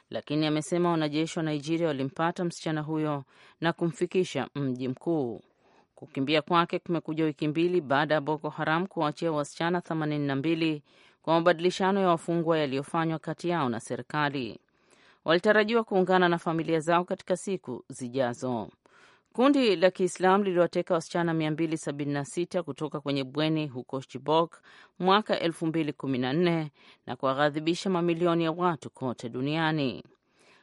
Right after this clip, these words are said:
Wengine ishirini na moja waliachiliwa mwezi Oktoba, wakati wengine kadhaa ama wakiachiliwa kuondoka au kukimbia. Zaidi ya wasichana mia moja bado wanashikiliwa na kundi hilo.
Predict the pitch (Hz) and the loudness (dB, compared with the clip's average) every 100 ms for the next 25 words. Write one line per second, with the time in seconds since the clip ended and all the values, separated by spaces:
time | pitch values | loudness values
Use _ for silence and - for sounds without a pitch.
0 | - - - 147 165 160 156 165 165 160 | -18 -14 -6 -2 0 0 0 0 0 2
1 | 156 170 170 175 156 151 - 156 165 151 | 2 2 4 2 2 0 -2 -2 0 2
2 | 165 151 165 156 - 180 175 170 147 151 | 0 -2 -4 -6 -2 0 2 0 0 -4
3 | 151 151 151 165 160 - 143 160 170 117 | -4 -4 -2 0 0 -2 -2 0 0 -2
4 | - _ - 170 180 175 - - 143 - | -8 _ -4 0 2 0 -2 -4 -4 -2
5 | 160 147 - 156 180 170 - 151 170 - | 0 0 0 -2 0 0 0 0 0 0
6 | 165 - 156 - 131 135 123 131 127 117 | -2 -2 -4 -4 -8 -6 -4 -2 -2 -4
7 | - _ - - - 143 180 226 220 196 | -10 _ -20 -20 -18 2 6 8 8 6
8 | 180 190 185 170 160 170 175 180 170 139 | 4 2 2 2 4 4 4 6 4 4
9 | 160 165 160 160 - 180 180 123 113 127 | 4 6 4 2 -4 -2 0 0 -4 -8
10 | 123 120 127 123 127 123 110 | -10 -10 -10 -10 -6 -6 -8